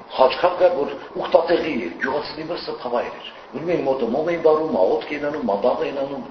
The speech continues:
Այնպես եղավ, որ սովետների ժամանակ պլանավորել են ճանապարհ այսպես դիասի ճիշտ խաչքարի վրայով։ Տրակտորը եկել է և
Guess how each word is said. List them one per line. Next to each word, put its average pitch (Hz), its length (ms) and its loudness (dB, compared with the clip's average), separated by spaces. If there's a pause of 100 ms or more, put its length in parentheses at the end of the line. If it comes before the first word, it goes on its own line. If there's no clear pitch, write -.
(300)
Այնպես 165 300 4
եղավ, 165 260 6
որ 165 180 4
սովետների 131 460 -2
ժամանակ 143 400 4
պլանավորել 117 580 4
են 120 120 -6
ճանապարհ 113 360 4
այսպես 117 240 -4 (140)
դիասի 107 300 -4 (120)
ճիշտ - 220 -4
խաչքարի 117 420 -2
վրայով։ - 320 -10 (380)
Տրակտորը 147 560 4
եկել 123 340 2
է 185 100 4 (360)
և 117 120 4